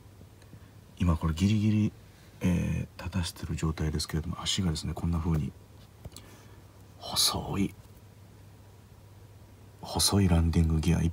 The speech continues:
本でね、えー、立ってまして、まあ、バランス取れば、えー、それだけでも立つことができるんですけれども、えー、ベースを使った方が、まあ、安全かなと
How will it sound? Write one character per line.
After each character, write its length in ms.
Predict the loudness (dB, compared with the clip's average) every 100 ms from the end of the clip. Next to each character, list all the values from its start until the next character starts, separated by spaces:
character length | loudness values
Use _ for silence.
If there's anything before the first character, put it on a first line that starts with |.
| 0
本 160 | -2 0
で 100 | 2
ね、 220 | 2 2 -8 -20 -20 -20 -20 -20 -20 -20 -20 -20 -14 -4
え 60 |
ー、 60 | -2
立 180 | -2 -4
っ 20 |
て 160 | -2 -2
ま 100 | -2
し 60 |
て、 180 | -4 -8 -8 -20 -20 -20 -20 -20 -20 -20 -20 -20 -20 -20 -10
ま 80 |
あ、 40 | -2
バ 140 | 2
ラ 60 | 4
ン 80 | 4
ス 80 |
取 140 | 6 6
れ 60 |
ば、 200 | 6 4 0 -12 -20 -20 -20 -20 -20 -20 -20 -10
え 100 | -4
ー、 40 | -2
そ 160 | 0
れ 80 | 0
だ 120 | 0
け 100 | 2
で 100 | 4
も 120 | 4 4
立 180 | 0
つ 60 | -2
こ 80 | -2
と 80 | 0
が 80 |
で 100 | 2
き 60 | 2
る 80 | 2
ん 40 |
で 60 | 2
す 80 | 0
け 80 |
れ 80 | 2
ど 80 | 6
も、 200 | 6 4 -4 -20 -20 -20 -20 -20 -20 -20 -2
え 80 | -2
ー、 20 |
ベ 160 | 4 4
ー 40 |
ス 120 | 4
を 60 | 0
使 160 | 0 -2
っ 40 |
た 120 | 0
方 160 | 2 4
が、 180 | 2 -2 -12 -20 -6
ま 120 | 0 2
あ、 40 |
安 120 | 2
全 180 | 2 2
か 120 | 2
な 120 | 2 2
と 140 | 0